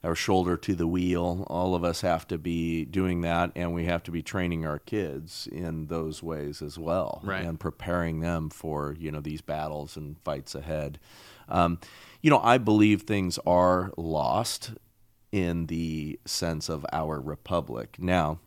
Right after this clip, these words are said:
Speaker 2: Yeah.
Speaker 1: I, um, you know,
Speaker 2: We're not a democracy?
Speaker 1: Yeah, I know, it's crazy. What? What? <laughs>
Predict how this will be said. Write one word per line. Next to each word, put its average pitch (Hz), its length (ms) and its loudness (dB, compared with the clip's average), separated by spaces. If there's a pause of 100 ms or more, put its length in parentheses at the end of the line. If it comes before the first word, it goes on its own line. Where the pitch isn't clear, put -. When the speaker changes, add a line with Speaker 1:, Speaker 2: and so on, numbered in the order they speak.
(100)
Speaker 2:
Yeah. 85 180 -12 (680)
Speaker 1:
I, 92 480 8
um, 82 320 0
you 107 180 -2
know, 82 60 2
Speaker 2:
We're 123 100 6
not 127 180 6
a 110 60 6
democracy? 110 600 2 (100)
Speaker 1:
Yeah, 107 220 2
I 90 80 0
know, 92 200 -2
it's - 260 -12
crazy. 101 420 0
What? 294 360 -2
What? - 580 2
<laughs> - 60 -20